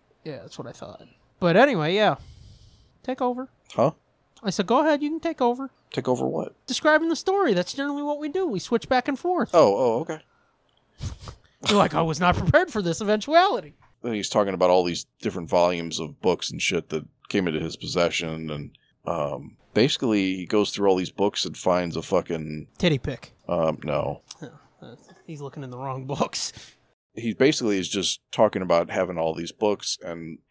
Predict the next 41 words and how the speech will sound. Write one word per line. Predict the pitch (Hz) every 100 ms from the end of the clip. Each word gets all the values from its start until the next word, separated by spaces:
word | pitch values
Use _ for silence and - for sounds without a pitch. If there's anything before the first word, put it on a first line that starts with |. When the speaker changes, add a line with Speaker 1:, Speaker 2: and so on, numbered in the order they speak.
| _
Speaker 2:
going | 104 90
through | 87
all | 170
Speaker 1:
Right. | 101
Speaker 2:
the | 85
books, | 95 85 90
and |
then | 90 90
he |
finds | 87 - 92 87 90 85
what, | 80 87 _
well, | 113
he | 104
finds | 110 110 95
out | 98 92
about | 85 -
the |
old | - 87 82
ones, | 85 80 80 78 - _
and, | - 170 160
uh, | 160
Speaker 1:
Right. | 143 123 - - _ -
Speaker 2:
I |
guess | 104 101
it |
was | 90 82
a, | 80 80 - - -
a | 98
priest | - - 95 104 -
or | 120
something. | - 127 127 127 127 -
Speaker 1:
Yeah, | 165 143
Father | 131 160 156
Buchanan. | 147 147 - 156 135 120 -
Speaker 2:
Yeah, | - 95 80 82 -
had | 104 87 - _
written | - 98 101
about | 92 87 85
all | 80 87
this | 80
stuff. | - - 67 73 -